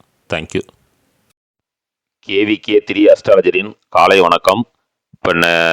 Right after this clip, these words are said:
நேத்து மேட்ச் பார்த்தோம்னா சி எஸ் கே வெர்சஸ் எல் எஸ் ஜி. இதுல வந்து எல் எஸ் ஜி வின் பண்ணிருச்சு நான் சொன்ன மாதிரி. பிளேயர்ஸ் வந்து ஒரு, ம், சி எஸ் கே ஃபர்ஸ்ட் பேட்டிங் பண்ணா பன்னெண்டு பேர் தான் சொல்லியிருந்தேன். அதுல ஏழு பேர் வந்துட்டாங்க.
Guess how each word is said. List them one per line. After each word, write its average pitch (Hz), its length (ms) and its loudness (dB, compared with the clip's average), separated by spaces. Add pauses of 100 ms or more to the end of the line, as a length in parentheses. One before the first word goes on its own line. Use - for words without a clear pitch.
(120)
நேத்து 90 280 -2
மேட்ச் 107 220 0
பார்த்தோம்னா 95 420 0
சி 120 300 0
எஸ் 113 160 0
கே 117 200 0
வெர்சஸ் 107 420 0 (360)
எல் 104 240 0
எஸ் 90 260 0
ஜி. 78 160 -2 (480)
இதுல 87 160 2
வந்து 101 240 2
எல் 113 220 4
எஸ் 104 220 0
ஜி 90 180 0
வின் 98 180 -2
பண்ணிருச்சு 92 340 0
நான் 82 160 -4
சொன்ன 87 180 -2
மாதிரி. 85 280 0 (640)
பிளேயர்ஸ் 117 400 2
வந்து 104 200 2
ஒரு, 98 200 4 (560)
ம், 87 180 -6
சி - 180 0
எஸ் 127 160 0
கே 98 80 2
ஃபர்ஸ்ட் 92 260 -2
பேட்டிங் 98 280 0
பண்ணா 98 200 2 (420)
பன்னெண்டு 101 300 -2
பேர் 101 200 2
தான் 104 140 0
சொல்லியிருந்தேன். 90 440 0 (100)
அதுல 87 320 -4
ஏழு 104 180 2
பேர் 98 180 2
வந்துட்டாங்க. 90 340 0